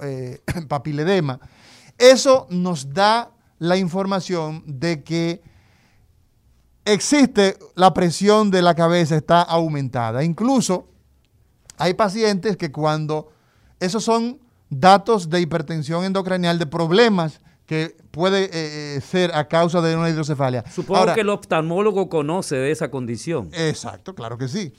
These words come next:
Speaker 1: Entonces, ¿qué ocurre? Existe, por ejemplo, cuando se desarrolla en el, en el adulto la hidrocefalia de manera, de manera repentina, el paciente puede tener la presión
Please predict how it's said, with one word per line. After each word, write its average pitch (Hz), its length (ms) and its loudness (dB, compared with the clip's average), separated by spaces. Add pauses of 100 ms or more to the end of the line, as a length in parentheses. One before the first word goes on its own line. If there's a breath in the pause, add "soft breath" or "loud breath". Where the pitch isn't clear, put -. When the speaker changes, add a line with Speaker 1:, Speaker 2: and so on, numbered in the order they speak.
Speaker 1:
Entonces, 185 340 -2
¿qué 233 80 4
ocurre? 180 500 -2 (1120 soft breath)
Existe, 262 460 2
por 254 160 4
ejemplo, 214 480 2
cuando 180 320 -2
se 190 100 -2
desarrolla 180 560 0
en 220 160 -4
el, 180 220 -2
en 156 100 -6
el 151 120 -4
adulto 139 720 -6
la 139 120 -4
hidrocefalia 156 500 -2
de 185 100 0
manera, 170 540 0 (320)
de 135 120 -8
manera 151 420 -2 (420)
repentina, 143 880 -2 (480 soft breath)
el 165 120 -4
paciente 190 420 -2
puede 185 320 -2
tener 175 540 -4 (140)
la 156 300 -4
presión 214 840 -4